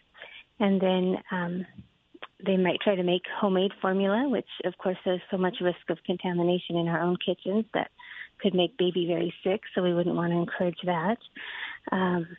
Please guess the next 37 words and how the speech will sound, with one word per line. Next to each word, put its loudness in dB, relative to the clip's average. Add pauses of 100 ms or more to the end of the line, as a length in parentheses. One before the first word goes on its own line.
(420)
we 6
know 4
that -2
parents 0
might -2 (320)
take 0
a 4
risk -2
and -2
purchase -2 (120)
formula 2
from 0 (420)
another 4
individual 2
or 2
even -2
an 0
auction, -2
and -2 (560)
that 2
formula 4 (160)
could -2
be 2
expired 0
or -2 (120)
could -2 (120)
even -2
be 0
potentially 0
part 0
of -2
the 0
recalled -2
batch -8
of -2
formula. 0 (1000)
Uh, 2